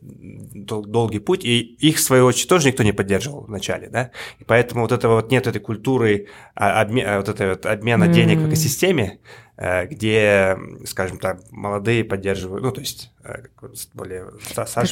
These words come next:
Speaker 2: Как это
Speaker 1: поколение
Speaker 2: родители
Speaker 1: поддерживает.
Speaker 2: говорят: "Вот мы страдали в однокомнатной квартире,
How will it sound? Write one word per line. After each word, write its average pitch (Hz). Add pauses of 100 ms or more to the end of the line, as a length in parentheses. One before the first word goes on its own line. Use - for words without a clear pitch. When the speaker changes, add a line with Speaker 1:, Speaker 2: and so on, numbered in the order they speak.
Speaker 2:
Как -
это -
Speaker 1:
поколение -
Speaker 2:
родители 180
Speaker 1:
поддерживает. 175
Speaker 2:
говорят: -
"Вот -
мы 190
страдали 190
в 185
однокомнатной 180
квартире, 170